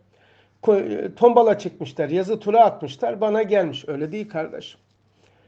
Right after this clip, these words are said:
Hiçbir şey öyle değil. Otuz ikinci sözde, e, esbab abına, esbab adına ve tabiat hesabına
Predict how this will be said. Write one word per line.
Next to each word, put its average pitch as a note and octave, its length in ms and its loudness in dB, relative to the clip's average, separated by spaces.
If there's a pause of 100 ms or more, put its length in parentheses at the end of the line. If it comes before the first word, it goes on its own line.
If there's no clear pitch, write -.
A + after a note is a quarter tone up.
(240)
Hiçbir C#4+ 640 0
şey G3 300 2
öyle E3 360 2
değil. C#3 300 -4
Otuz G3 380 2
ikinci G#3+ 420 -4
sözde, G#3+ 640 2 (640)
e, F3+ 520 0
esbab A3+ 480 4
abına, G3+ 640 0
esbab A3+ 460 -4
adına G3 480 0
ve E3+ 160 -2
tabiat G#3 640 -2
hesabına G3+ 880 2